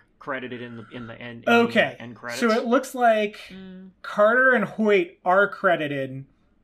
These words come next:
Speaker 2: but then there are one, two, three, four, five, six, seven, eight, nine, ten, eleven, twelve, thirteen other sound, uh,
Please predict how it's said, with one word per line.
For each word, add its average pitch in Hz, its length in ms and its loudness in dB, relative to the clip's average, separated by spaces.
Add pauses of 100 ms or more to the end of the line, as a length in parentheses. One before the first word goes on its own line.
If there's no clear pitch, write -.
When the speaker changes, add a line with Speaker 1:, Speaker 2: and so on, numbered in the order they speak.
Speaker 2:
but 180 260 0
then 185 220 2
there 175 200 0
are 156 180 2
one, 190 360 -2
two, 175 400 -4
three, 180 480 -2
four, 156 420 -8
five, 156 440 -2
six, 151 420 -14
seven, 151 480 -6
eight, 147 380 -8
nine, 180 440 -6
ten, 156 360 -4
eleven, 151 500 -8
twelve, 147 340 -6
thirteen 262 720 2
other 196 320 2
sound, 185 440 0 (120)
uh, 180 380 0